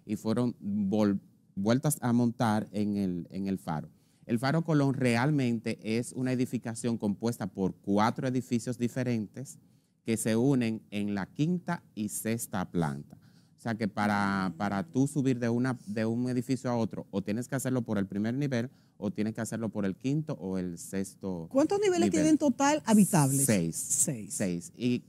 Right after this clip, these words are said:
Speaker 1: cabe destacar que aparte de la, de la Gran Cruz, está en el techo el pebetero, que es la pieza que da la vu-, la, la luz, da la vuelta, porque es un faro.
Speaker 2: Exactamente.
Speaker 1: Entonces, después de eso que se decidió que fuera un museo,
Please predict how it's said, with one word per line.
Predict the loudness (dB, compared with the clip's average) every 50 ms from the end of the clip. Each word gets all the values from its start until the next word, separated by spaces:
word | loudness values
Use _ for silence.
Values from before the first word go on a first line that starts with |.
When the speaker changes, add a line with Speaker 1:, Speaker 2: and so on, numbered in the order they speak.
| -16 -12 _
Speaker 1:
cabe | -2 0 2 2 2
destacar | 0 0 -2 -4 -2 -2 -2 -2
que | -2 -2
aparte | -2 -2 -2 -2 -2 -2 -2
de | 0 0
la, | 0 0 -2 -2 -4
de | -4 -4 -4
la | -4 -4 -4
Gran | -4 -4 -4 -4
Cruz, | -4 0 2 4 4 4 2 0 -4
está | -6 -6 -6 -4 -4 -2 -2 -2 -2 -4
en | -6 -4 -2
el | -4 -4
techo | -2 -2 -2 -2 -2 -4 -8 -4 -2
el | -2 -2
pebetero, | 0 -2 -2 -2 -2 -2 -2 -2 0 0 -2 -6 -10 _ _ _ _ _ _
que | -2 0 2 2 2
es | 0 0 -2
la | -2 -2 0
pieza | 0 0 0 0 0 -2 -6 -6
que | -2 -2 -2 0
da | 0 0 0 0 -2 -4 -8 -16 _ _ _ _ _ _
la | -2 0 0 2 2
vu-, | 0 -2 -2 2
la, | 2 2 4 4 2 2 2 2
la | 2 2 4 6
luz, | 8 8 8 6 6 2 0 -2
da | 0 0
la | 0 0
vuelta, | 0 0 2 2 2 2 -2 -6 -12 -12 _ _ _ 4
porque | 4 4 4 4 2 2 2 2 2
es | 0 -2 -6 -8
un | -10 -10
faro. | -6 -4 -2 -2 -2 -2 -4
Speaker 2:
Exactamente. | -2 0 2 4 4 4 4 2 2 4 6 6 6 6 6 4 2 0 -2
Speaker 1:
Entonces, | 0 2 4 6 6 6 4 4 2 2 2
después | 2 2 2 0 0 2 2 2 2
de | 2 2 4 4 4
eso | 4 2 0 -2 -2
que | -2 -2
se | -2 0 0 2 2 0 0
decidió | 0 -2 -2 -2 -2 0 0 0 0
que | 0 -4
fuera | -2 0 0 0 2 2 2
un | 2 2
museo, | 2 0 0 0 0 0 2 2 0